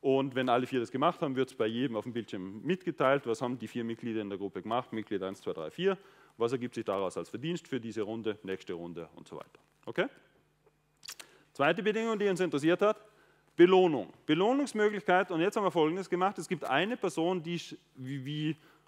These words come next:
ein Gruppenleiter beispielsweise, wir nennen das jetzt hier den Leader. In der ersten Stufe wählt der Leader seinen Beitrag. Dieser Beitrag wird in der zweiten Stufe kommuniziert an die anderen drei Gruppenmitglieder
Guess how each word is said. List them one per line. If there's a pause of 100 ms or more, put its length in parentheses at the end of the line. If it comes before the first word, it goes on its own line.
(280)
ein
Gruppenleiter
beispielsweise,
wir
nennen
das
jetzt
hier
den
Leader. (840)
In
der
ersten
Stufe
wählt
der
Leader
seinen
Beitrag. (2000)
Dieser
Beitrag
wird
in
der
zweiten
Stufe
kommuniziert
an
die
anderen
drei
Gruppenmitglieder